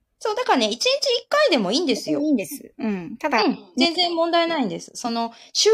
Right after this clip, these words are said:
Speaker 1: 慣の問題なんですね。
Speaker 2: うん。
Speaker 1: 回数の問題じゃなくて、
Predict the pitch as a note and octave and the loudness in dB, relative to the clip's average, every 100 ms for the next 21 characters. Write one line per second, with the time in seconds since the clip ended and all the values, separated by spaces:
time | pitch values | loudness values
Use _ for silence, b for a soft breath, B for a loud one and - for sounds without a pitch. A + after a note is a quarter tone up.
0 | A4 A4 A4 G#4+ G4+ G4+ G4 G4 G4 G4 | 6 4 2 2 2 2 2 2 2 -2
1 | F#4+ C#4 F3 D3+ - C#3 - - B3+ A3+ | -2 -2 -4 -6 -10 -12 -14 -4 -2 -2
2 | F3 D#3+ - _ _ - - G#4 A#4+ B4+ | -4 -12 -18 _ _ -16 -2 2 2 2
3 | C5+ A#4+ D4 A3+ G#3+ A3 A3 G3+ F#3+ F#3 | 0 2 2 0 0 0 0 -2 -4 -8
4 | - F#3+ F#3+ E3+ | -10 -4 -2 -4